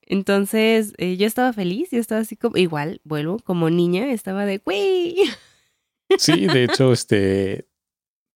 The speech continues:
Speaker 2: pues ya ves que cada mañana llegan, bueno, de hecho, no, no sé cómo sucedió, pero creo que desperté al, no s-, no, no recuerdo ni qué día fue, pero desperté y vi el teléfono y vi las notificaciones y todo. Y rápidamente te envié un mensaje y dije,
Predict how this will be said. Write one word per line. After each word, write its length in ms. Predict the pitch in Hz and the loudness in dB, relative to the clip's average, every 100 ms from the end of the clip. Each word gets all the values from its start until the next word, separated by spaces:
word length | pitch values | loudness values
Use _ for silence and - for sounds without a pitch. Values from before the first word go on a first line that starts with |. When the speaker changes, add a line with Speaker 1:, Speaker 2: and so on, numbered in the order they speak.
| _ | _
Speaker 2:
pues 120 | 113 | -4
ya 80 | 107 | 0
ves 120 | 110 | 0
que 220 | - 104 - | 2 -2 -2
cada 300 | - 101 101 | 0 0 2
mañana 340 | 95 101 95 | 2 2 2
llegan, 460 | 95 101 104 107 - | 2 0 0 -4 -4
bueno, 240 | 117 95 - _ _ _ _ _ _ _ _ _ _ _ _ _ - | -2 -2 -6 _ _ _ _ _ _ _ _ _ _ _ _ _ -6
de 140 | 135 | -4
hecho, 300 | 160 202 202 | 0 0 0
no, 140 | 185 190 | 0 0
no 160 | 175 | 0
sé 120 | - | 0
cómo 180 | 165 160 | 0 -2
sucedió, 400 | - - 113 101 | -2 -4 -2 -2
pero 180 | 101 95 | 0 -2
creo 180 | 107 135 | 0 -2
que 100 | - | -2
desperté 920 | 135 - - 98 - 107 117 123 110 | -4 -2 -2 -2 -2 -2 0 2 2
al, 340 | 95 92 95 - _ _ _ _ _ _ - | 0 0 -4 -8 _ _ _ _ _ _ -4
no 220 | 113 113 | 0 0
s-, 360 | - - - 135 | -2 -8 -4 0
no, 140 | 139 | 2
no 160 | 151 147 | 2 2
recuerdo 300 | 143 139 139 | 2 2 2
ni 120 | 120 | 2
qué 120 | 110 | 2
día 160 | 113 120 | 2 2
fue, 320 | 101 101 123 | 2 0 0
pero 220 | 117 95 | 2 2
desperté 520 | 92 - 92 - 104 | 2 -2 -6 -4 -2
y 100 | 113 | 0
vi 240 | 101 104 107 | 0 0 2
el 180 | 98 92 | 0 -2
teléfono 540 | 92 92 - 104 98 | -4 -4 -2 -2 -2
y 80 | 95 | -2
vi 100 | 98 | -2
las 140 | 98 | -4
notificaciones 680 | 101 - 95 95 - 104 98 | -4 -10 -6 -6 -4 -4 -4
y 80 | 95 | -6
todo. 360 | - 95 113 - _ _ _ _ _ _ _ _ _ _ - | -2 0 0 -6 _ _ _ _ _ _ _ _ _ _ -12
Y 100 | 98 | -6
rápidamente 560 | 95 - 113 110 110 | -6 -2 2 2 0
te 120 | 95 95 | 0 2
envié 140 | 104 | 4
un 60 | 110 | 4
mensaje 400 | 107 98 95 101 | 4 4 2 0
y 40 | |
dije, 260 | 98 - | -2 -4